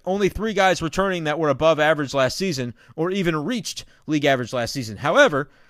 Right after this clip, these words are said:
if you look at weighted runs created plus, which, again, is thought to be a little bit better of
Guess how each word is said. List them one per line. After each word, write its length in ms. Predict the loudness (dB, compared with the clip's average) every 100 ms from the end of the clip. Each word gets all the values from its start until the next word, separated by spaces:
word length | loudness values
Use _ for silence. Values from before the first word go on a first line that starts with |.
| _ _
if 140 | -4
you 120 | 0
look 160 | 0 0
at 120 | -2 -4 0
weighted 300 | 2 2 2
runs 200 | 0 0
created 360 | 0 0 0
plus, 440 | -2 -2 -2 -4 -12 _ _ _ _ _ _ _ -4
which, 260 | -2 -2 -4
again, 320 | -4 -2 -2
is 320 | -2 -2 -2
thought 320 | 0 4 4
to 140 | 2 -6
be 480 | -4 -4 -4 -6 -8
a 80 | -6
little 240 | -2 0 2
bit 260 | 0 0
better 440 | 2 4 6 4 2
of 520 | 2 4 2 -4